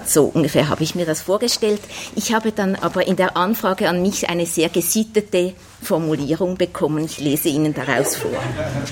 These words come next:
So reklamieren die einen die Notwendigkeit einer gesellschaftstheoretischen Verortung von Geschlecht, andere hingegen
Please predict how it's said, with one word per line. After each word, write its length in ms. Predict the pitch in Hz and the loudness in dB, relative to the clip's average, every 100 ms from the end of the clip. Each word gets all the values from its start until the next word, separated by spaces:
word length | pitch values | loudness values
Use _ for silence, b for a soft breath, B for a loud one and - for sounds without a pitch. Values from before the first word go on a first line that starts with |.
| 185 320 330 - - - - - - B 349 B B B B B | -8 -8 -8 -10 -14 -16 -18 -14 -14 B -14 B B B B B
So 180 | - 285 | -4 0
reklamieren 760 | 269 277 254 220 226 294 294 247 | 0 0 0 2 2 2 2 0
die 240 | 220 - | 0 0
einen 320 | 156 170 226 | 0 2 0
die 220 | 226 202 - | 0 -2 -4
Notwendigkeit 1120 | 151 185 196 - 208 226 220 - 208 175 185 - | -4 0 0 0 0 0 0 -6 -2 0 0 -2
einer 200 | 180 175 | -4 0
gesellschaftstheoretischen 1300 | 175 - 220 247 233 - - 208 196 190 196 - 180 | 0 2 2 2 -2 -4 -2 0 2 2 0 -2 -2
Verortung 640 | - - 165 190 - 202 | 0 2 2 0 -2 -4
von 260 | 190 170 165 | 0 -2 0
Geschlecht, 640 | 156 - 170 220 - - B B B B - - | -2 2 2 0 -8 -14 B B B B -14 0
andere 320 | 175 233 254 | 2 4 2
hingegen 580 | 247 240 208 196 208 | 2 2 4 2 2